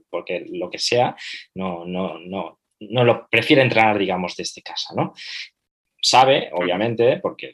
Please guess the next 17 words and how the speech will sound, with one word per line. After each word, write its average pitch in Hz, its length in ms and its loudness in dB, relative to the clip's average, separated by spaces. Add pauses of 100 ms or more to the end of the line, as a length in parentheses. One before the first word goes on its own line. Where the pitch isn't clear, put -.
lo - 160 -16
comentamos 87 560 -4
todas 90 340 0
las 95 220 -6
semanas 95 460 -4
aquí, 120 360 -6
que, 82 360 -6
que - 60 -18
es - 200 -8
importante 87 560 -2
trabajar 80 460 -8
la, 78 140 -10 (160)
la - 120 -10
fuerza, 117 440 -2
entrenar 90 320 -10
la 85 100 -8
fuerza, 107 380 -8